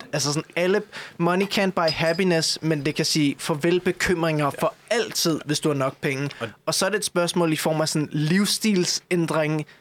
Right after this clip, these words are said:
Speaker 1: fordi hvis du vil opgradere til at bo på Strandvejen og køre Porsche og sådan noget, ja, ja, bevares, så kræver det penge. Men hvis du er samme sted i form af sådan, "Jeg har ikke behov for det, men nu skal jeg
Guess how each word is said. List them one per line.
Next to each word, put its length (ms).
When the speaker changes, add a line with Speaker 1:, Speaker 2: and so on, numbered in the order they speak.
Speaker 1:
fordi 240
hvis 200
du 100
vil 180
opgradere 500
til 160
at 280
bo 120
på 120
Strandvejen 640
og 100
køre 280
Porsche 560
og 80
sådan 120
noget, 200
ja, 180
ja, 100
bevares, 400
så 160
kræver 300
det 120
penge. 320
Men 100
hvis 140
du 100
er 60
samme 340
sted 180
i 60
form 240
af 80
sådan, 200
"Jeg 80
har 80
ikke 120
behov 360
for 120
det, 220
men 200
nu 120
skal 180
jeg 100